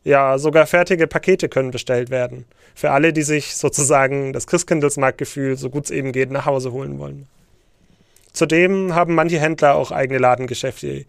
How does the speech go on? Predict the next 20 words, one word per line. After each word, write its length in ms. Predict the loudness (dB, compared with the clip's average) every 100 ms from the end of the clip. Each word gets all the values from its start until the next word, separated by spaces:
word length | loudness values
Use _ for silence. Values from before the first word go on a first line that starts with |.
| _ _ -6
die 80 |
ihr 140 | -2 -2
unter 180 | -2 -4
den 120 | 0
geltenden 420 | 0 2 -2 -2
Schutzbestimmungen 920 | -4 -6 -6 -4 -4 -4 -4 -4 -8
besuchen 380 | -10 -10 -10 -12
könnt. 320 | -14 -16 -16 _ _ _ _ _ _ -6
Andere 360 | 2 4 4
wiederum 460 | 4 4 4 2 0
sind 220 | 0 0
mit 160 | -2 -4
ihren 120 | -4
Produkten 440 | -2 -4 -4 2
bei, 260 | 6 6 6
in 80 | 2
Anführungszeichen, 680 | -2 -2 -2 -2 -2 -2 0
normalen 420 | 2 4 2 0
Einzelhändlern 640 | -6 -8 -8 -8 -8 -10
untergekommen. 640 | -10 -10 -12 -12 -12 -12